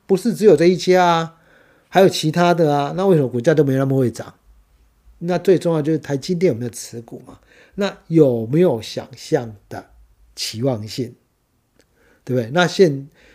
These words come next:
现在用这个角度来看，人家说，啊，原来啊，它的第三季的E P S二点二啊，然后到二零二一年，也就是今年呢，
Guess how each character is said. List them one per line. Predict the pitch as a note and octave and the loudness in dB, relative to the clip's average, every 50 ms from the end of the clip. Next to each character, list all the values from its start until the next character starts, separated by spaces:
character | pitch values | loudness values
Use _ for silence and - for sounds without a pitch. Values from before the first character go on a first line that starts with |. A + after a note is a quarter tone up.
| _ _ | _ _
现 | - F#3+ F3 | -2 0 2
在 | E3 F3+ E3+ | 2 2 2
用 | E3+ E3+ E3 | 2 2 4
这 | E3 E3 | 4 4
个 | D3+ | 4
角 | C#3+ A#2+ A2+ | 4 0 0
度 | B2+ D3+ | -2 -2
来 | C#3 B2+ | -2 -2
看， | C3+ C3+ | -4 -4
人 | C#3 | -4
家 | D#3 E3 D#3+ | -2 -2 -2
说， | D3 E3 E3+ - | 0 0 -2 0
啊， | F3 F3+ F#3 F#3 | 2 4 4 6
原 | F3+ D#3 D#3 D#3+ F3+ G3 | 6 6 6 4 4 2
来 | F#3 D3 B2+ A#2+ B2 B2+ | -2 -2 -2 -2 -4 -6
啊， | C3+ | -4
它 | D3 E3 E3 | -4 -4 -2
的 | D#3+ D#3 C#3 C3+ - - _ _ _ _ _ _ _ | -2 -2 -2 -4 -8 -14 _ _ _ _ _ _ _
第 | - G3 E3+ | -2 -2 -2
三 | - E3+ E3 E3+ | 0 -2 -2 -2
季 | F3 F3 D3+ | -2 -2 0
的 | C#3+ | 0
E | C#3+ D#3 D#3+ | 0 0 -2
P | C#3 C3+ D3+ | -4 0 0
S | D3+ D3 D3+ - | 0 0 0 -4
二 | - D3+ C#3+ | -6 -6 -6
点 | C3 - A#2+ A2 A#2+ | -4 -6 -8 -10 -8
二 | C#3 C3+ B2+ A#2 | -8 -8 -8 -8
啊， | A2 A2 A2+ A2+ | -10 -12 -12 -10
然 | A#2+ C3+ | -6 -4
后 | D3+ D#3 D3 B2+ | -4 -4 -4 -4
到 | - D#3 C#3+ | -4 -4 -2
二 | - F3+ F3 | 2 2 4
零 | D3 C3+ C3 D3+ | 4 2 0 0
二 | E3 E3+ E3 | 2 2 4
一 | E3 F3 | 4 2
年， | D#3+ C3+ G#2+ A2+ | 0 -2 -4 -6
也 | A#2 | -8
就 | A#2 | -8
是 | B2 | -6
今 | A#2+ D#3 E3 E3 | -4 -4 -2 -2
年 | D#3 B2 G#2 G#2 | -4 -6 -8 -10
呢， | G#2 G#2 G#2+ A2+ | -14 -16 -18 -20